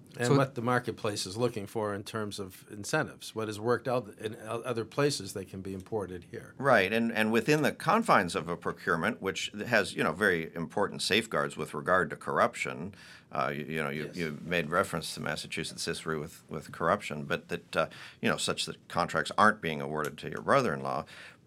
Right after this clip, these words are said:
Speaker 3: Uh, so there are strictures on communication, but e-, even within that, there's a healthy type of communication in a pre-bid phase where potential vendors and the agencies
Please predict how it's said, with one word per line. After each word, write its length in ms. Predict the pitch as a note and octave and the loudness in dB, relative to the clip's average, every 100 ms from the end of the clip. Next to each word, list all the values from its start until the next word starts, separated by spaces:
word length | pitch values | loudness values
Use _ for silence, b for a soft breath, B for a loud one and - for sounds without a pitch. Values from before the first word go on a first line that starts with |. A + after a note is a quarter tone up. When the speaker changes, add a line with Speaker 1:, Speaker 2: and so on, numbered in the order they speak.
| - | -6
Speaker 3:
Uh, 140 | E2+ | -6
so 260 | - - A2 | -6 0 6
there 160 | G#2+ | 10
are 120 | C#3+ A#2+ | 10 10
strictures 540 | - C#3+ C#3 G2 E2+ | 6 2 2 0 4
on 300 | F2 D#2+ D#2 - | 4 4 -2 -10
communication, 720 | - E2+ D2+ - A2+ - C#2+ - | -6 -4 -4 0 0 0 -6 -2
but 200 | - - _ - | -2 -2 _ -8
e-, 200 | D#3+ D3 | -8 -2
even 260 | D#3+ F3 A#2+ | -2 2 2
within 340 | G2 A#2+ B2+ | 2 2 2
that, 240 | F2 D2+ D2 | 2 0 -4
there's 460 | - F2+ F#2+ - F2 | -8 -4 -4 -6 -4
a 80 | E2 | -4
healthy 480 | - C#3+ D#3+ A#2+ E2+ | 0 2 4 2 -2
type 340 | - E2+ - | -2 -4 -4
of 140 | D2 | -12
communication 720 | - - D#2 D#2 E2 D2 - | -10 -6 -6 -4 -4 -4 -4
in 100 | D2+ | -6
a 60 | C#2+ | -6
pre-bid 640 | C#2+ - C#3+ E2+ D2+ D2 | -8 -4 -4 0 -2 -2
phase 420 | - D#2+ D2 D2+ - B B B B | -6 -4 -2 -4 -8 B B B B
where 380 | F#2 G#2+ G#2 G#2 | 2 8 10 10
potential 640 | - G#2+ - A#2 B2+ B2 | 8 -2 2 4 4 2
vendors 500 | F#2+ F#2+ F2+ F2 E2+ | 2 2 2 2 0
and 280 | E2+ G2 G#2 | 0 2 2
the 140 | G2 F2 | 2 0
agencies 840 | E2+ - D2+ - D#2+ D2+ E2 | 0 -2 -6 -6 -4 -6 -8